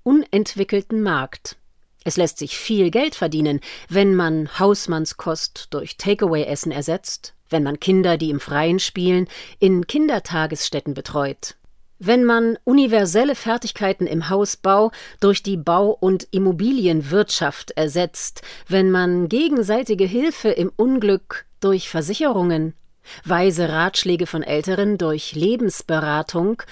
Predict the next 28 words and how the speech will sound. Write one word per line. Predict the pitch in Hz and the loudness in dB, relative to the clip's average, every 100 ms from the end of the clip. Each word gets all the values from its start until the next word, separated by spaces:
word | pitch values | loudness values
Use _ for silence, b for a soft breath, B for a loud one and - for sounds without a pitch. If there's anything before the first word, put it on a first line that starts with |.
| B B B | B B B
und | - 196 | 0 0
gemeinsames | - 190 254 294 220 208 196 - | 0 0 2 2 2 2 -2 -2
Singen | 170 180 160 185 185 | 0 2 2 0 0
durch | 196 196 - | 0 0 -2
Musikstreaming-Dienste | 214 208 202 269 - - - 165 151 143 151 151 143 - | -2 -2 -2 -4 -4 -10 -2 0 0 -2 -2 -4 -4 -6
ersetzt. | 139 139 139 - - - - - _ _ _ _ _ _ B B B | -6 -6 -6 -8 -14 -14 -20 -20 _ _ _ _ _ _ B B B
Auch | - 240 | 2 2
dort, | - 226 240 233 | 4 4 4 0
wo | 160 160 | -2 0
Menschen | 160 185 240 - 202 190 B B B | 2 0 0 0 0 0 B B B
vertrauensvoll | - 196 - 226 294 277 - 214 202 | -8 -6 -2 0 0 -2 -2 -2 0
und | - 175 - | -2 -6 2
ehrlich | 190 220 190 - | 4 4 2 -2
sind | - 147 143 139 - - | -8 -4 -4 -4 -8 -12
und | - 196 196 | 0 0 0
sich | - 214 | 0 0
noch | 220 208 | 2 2
nicht | 240 330 - - - | 2 2 0 -12 -4
die | 160 | -4
Schliche | 151 - 180 247 196 160 | -2 0 0 2 0 0
und | 151 151 - | -2 -4 -4
den | 143 - | -4 -2
Argwohn | 151 185 185 151 156 151 | -2 -2 -4 -4 -2 -2
des | 143 | -4
modernen | 147 139 160 180 | -4 -2 0 0
Verbrauchers | - 147 151 196 175 - | -2 -2 0 0 0 -2
angewöhnt | 170 185 170 160 165 165 | 0 0 2 2 0 0
haben, | 170 156 180 269 | 0 0 2 0